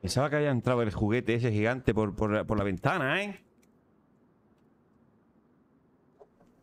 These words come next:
No, nunca he jugado en Devil May Cry. Nunca he jugado en Devil May Cry, tío. Susto me ha dado el puto perro. Me da unos sustos, hermano. A lo mejor está ahí en el salón sentado.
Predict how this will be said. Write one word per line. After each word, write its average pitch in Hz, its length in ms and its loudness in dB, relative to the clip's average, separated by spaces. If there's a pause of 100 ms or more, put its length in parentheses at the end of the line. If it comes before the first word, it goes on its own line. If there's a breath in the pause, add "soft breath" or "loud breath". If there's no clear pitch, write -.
(1200)
No, 139 280 2
nunca 147 240 2
he - 20 0
jugado 143 180 0
en 139 60 -2
Devil 131 220 2
May 110 140 2
Cry. 117 340 2 (1040)
Nunca 127 280 0
he - 20 0
jugado 117 180 0
en 107 60 -2
Devil 101 260 2
May 92 140 0
Cry, 101 280 0
tío. 107 240 -2 (4000)
Susto 110 220 0
me 98 60 2
ha 98 40 2
dado 98 80 2
el 90 80 -4
puto 92 240 0
perro. 95 200 2
Me 95 60 0
da 104 100 2
unos 127 200 -2
sustos, 123 420 0
hermano. 113 360 0
A - 20 0
lo 104 80 0
mejor 113 180 0
está 127 160 0
ahí 117 240 0
en 104 300 0
el 104 80 0
salón 113 320 0
sentado. 117 580 0